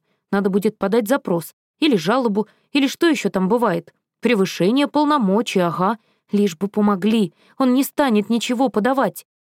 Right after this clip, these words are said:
Почему они не хотят помочь? Матвей задумался, что было бы, если бы ситуация оказалась обратной. Если бы пропала гречанка в России.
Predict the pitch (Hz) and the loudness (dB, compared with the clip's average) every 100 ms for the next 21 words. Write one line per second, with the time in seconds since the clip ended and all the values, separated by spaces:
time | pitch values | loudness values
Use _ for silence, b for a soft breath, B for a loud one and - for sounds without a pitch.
0 | _ - - - 262 302 190 262 311 214 | _ -6 -4 -2 2 2 2 2 0 0
1 | 196 240 269 294 302 247 - - _ _ | -2 -2 -2 -2 0 0 -2 -10 _ _
2 | _ _ _ _ _ 190 220 370 320 339 | _ _ _ _ _ -4 0 0 2 0
3 | 254 180 165 - - _ _ - - 349 | 2 0 -2 -6 -16 _ _ -20 -2 0
4 | 196 285 359 233 185 165 320 - 240 240 | 2 2 2 2 0 0 -2 -2 -2 -2
5 | - 208 208 330 - 285 233 208 277 294 | -2 -2 0 0 -2 -2 -2 0 0 0
6 | - 302 294 226 - 175 - _ _ _ | 0 0 0 0 -4 -14 -14 _ _ _
7 | - 262 - 208 190 190 185 240 302 240 | 0 0 0 0 0 -2 -2 0 0 0
8 | 320 - 196 175 170 208 214 - 220 208 | -2 -2 -2 -2 -2 0 -2 -2 -2 -2